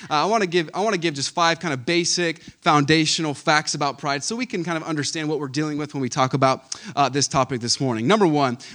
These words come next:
we all struggle with pride. All of us, okay? Pride is not limited to someone that is simply outspoken or arrogant. Some of the most shy people deal with pride the most. And so pride is something that we, we all struggle with.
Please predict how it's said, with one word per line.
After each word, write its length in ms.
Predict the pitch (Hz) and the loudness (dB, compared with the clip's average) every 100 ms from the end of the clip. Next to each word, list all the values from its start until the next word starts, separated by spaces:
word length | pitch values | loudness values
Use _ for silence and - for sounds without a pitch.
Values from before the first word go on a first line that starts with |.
| - | -4
we 140 | 185 | -2
all 260 | - 185 202 | 4 6 4
struggle 360 | - 185 156 | 2 0 2
with 160 | 143 135 | 0 -2
pride. 320 | - 117 95 113 _ _ _ _ _ _ _ - | -2 -4 -4 -14 _ _ _ _ _ _ _ -2
All 200 | - 190 | 6 6
of 120 | 160 135 | 6 -2
us, 300 | 101 - - - - | -8 -8 -8 -16 -12
okay? 420 | 143 143 151 143 147 | -8 -4 -2 -4 -8
Pride 320 | - 196 240 | 2 4 4
is 120 | 208 | 2
not 180 | 202 165 | 0 0
limited 260 | 175 180 156 | 0 0 0
to 60 | |
someone 320 | 147 170 165 | 0 0 0
that 140 | 156 143 | 0 0
is 80 | 131 | 0
simply 300 | 160 147 147 | -2 -2 0
outspoken 520 | 143 143 156 143 143 | -2 -2 -6 -4 -6
or 80 | 131 | -6
arrogant. 440 | 135 131 113 104 | -4 -6 -8 -8
Some 120 | - | -4
of 60 | 175 | -2
the 60 | 151 | -4
most 100 | 123 | -4
shy 300 | - 147 139 | 0 0 0
people 340 | 175 175 139 | -4 -6 -8
deal 240 | 123 139 | -2 0
with 160 | 143 127 | 0 -4
pride 280 | - 139 123 | -4 -6 -4
the 40 | |
most. 440 | 113 135 107 - - - - 147 | -6 -8 -10 -16 -18 -20 -20 -12
And 120 | 160 | -6
so 200 | 156 175 | -2 -2
pride 480 | 139 170 165 220 220 | -2 2 4 6 4
is 260 | - 170 147 | 2 0 2
something 360 | 185 165 170 | 0 0 0
that 180 | 151 131 | 0 0
we, 200 | 147 147 | 0 0
we 160 | 139 156 | 2 4
all 140 | 147 | 4
struggle 320 | - 147 120 | 2 0 -2
with. 180 | 113 107 | -6 -10